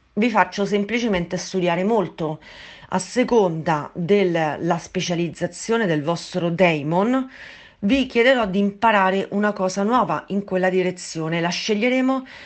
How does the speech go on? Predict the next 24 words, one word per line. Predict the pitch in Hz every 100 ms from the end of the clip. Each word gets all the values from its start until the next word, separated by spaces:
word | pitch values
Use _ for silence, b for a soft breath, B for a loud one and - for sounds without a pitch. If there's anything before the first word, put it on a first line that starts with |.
| B B
secondo | - 220 220 220 190 185
intuizione | 196 190 190 220 226 - 233 247 247 262 -
e | 202
secondo, | - 226 214 196 185 180 156 - _ _ _ _ _
eh, | - - 196 175
la | 180 202
guida | 208 214 185
del | 190
mio | 208 220 175
corpo | 165 165 - 175
energetico, | 175 175 147 180 160 160 185 240 254 B B B B B
che | - 233 -
attualmente | 190 190 240 233 208 185 185 220 226 - - _ -
si | - 202
sta | - 202
mettendo | 208 208 185 185 180 196 - -
sempre | - 196 214 214
più | -
a | 190
servizio | - 202 175 185 185 202
del | 190 190 -
tuo | 185 180
corpo | 180 180 -
energetico. | 175 175 139 175 160 156 160 170 165